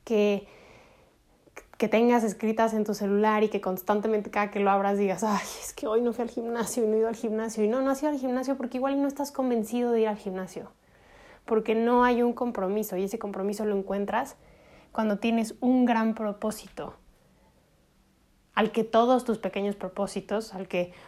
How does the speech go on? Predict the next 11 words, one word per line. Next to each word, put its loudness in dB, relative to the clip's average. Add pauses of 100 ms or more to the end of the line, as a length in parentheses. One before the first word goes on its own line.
(120)
todas 6
tus -2
acciones -2
día 0
con -2
día -2
se -8
alineen. -6 (1900)
Les -6
platicaba 2
que -2